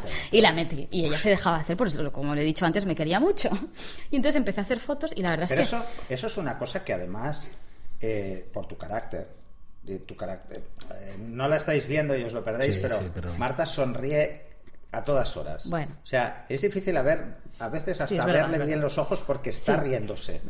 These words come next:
Speaker 2: Los
Speaker 1: Y
Speaker 2: tengo
Speaker 1: entonces,
Speaker 2: muy cerrados. Esto
Speaker 1: tiene
Speaker 2: siempre me lo dicen, ¿eh?
Speaker 1: No, tienes los ojos grandes, pero los cierras mucho porque te ríes.
Speaker 2: Sí, es
Speaker 1: Pero
Speaker 2: verdad.
Speaker 1: siempre se ríe. Yo, eso yo creo que tú lo,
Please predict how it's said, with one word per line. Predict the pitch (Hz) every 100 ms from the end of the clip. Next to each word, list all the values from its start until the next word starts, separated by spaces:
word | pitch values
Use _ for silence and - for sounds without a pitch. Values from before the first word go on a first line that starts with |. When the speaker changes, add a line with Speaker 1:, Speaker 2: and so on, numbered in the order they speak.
| - -
Speaker 2:
Los | 180 -
Speaker 1:
Y |
Speaker 2:
tengo | 185 180
Speaker 1:
entonces, | 190 175 160 156 - - -
Speaker 2:
muy | 196 185
cerrados. | 196 165 160 -
Esto | - -
Speaker 1:
tiene | 170
Speaker 2:
siempre | 254 285
me | 226
lo | 190
dicen, | 185 190 165 185
¿eh? | -
Speaker 1:
No, | 127 123
tienes | 165 190 196
los | 175
ojos | - 135
grandes, | 131 143 139 -
pero | - 123
los | 131
cierras | 151 269 247
mucho | 160 185
porque | - -
te | 117
ríes. | 95 98 85
Speaker 2:
Sí, | - -
es | 160
Speaker 1:
Pero | 151
Speaker 2:
verdad. | 127 135
Speaker 1:
siempre | - 156 185
se | 131
ríe. | 107 95 82 - - - - -
Yo, | 131 185 -
eso | 147 233
yo | 202 151
creo | 185 190
que |
tú | - 151
lo, | 190 -